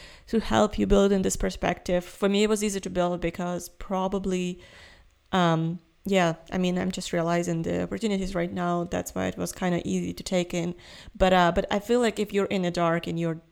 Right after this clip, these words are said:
you're not sure what's the future holding for you, again, like, I feel like having the support of the community, don't be afraid to reach out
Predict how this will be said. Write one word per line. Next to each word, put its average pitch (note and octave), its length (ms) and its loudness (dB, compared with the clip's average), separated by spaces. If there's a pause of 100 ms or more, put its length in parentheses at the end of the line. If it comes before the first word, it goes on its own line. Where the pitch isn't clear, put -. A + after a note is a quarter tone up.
(320)
you're G3 140 0
not F3 260 0
sure E3 200 -2
what's D#3+ 220 -4
the - 80 -10
future A3+ 320 -2
holding G3 360 2
for F#3 160 -6
you, F3+ 320 -2 (480)
again, F3 320 4
like, F3 160 0
I F#3+ 60 -6
feel G3 180 0
like F#3+ 140 2
having F3+ 460 2
the F3 60 -6
support F3 480 -4
of - 100 -12
the - 60 -8
community, G#3+ 520 -2
don't G3 320 -2
be F#3+ 80 0
afraid F3+ 260 -4
to F3+ 80 -4
reach F#3+ 260 -2
out G#3+ 360 2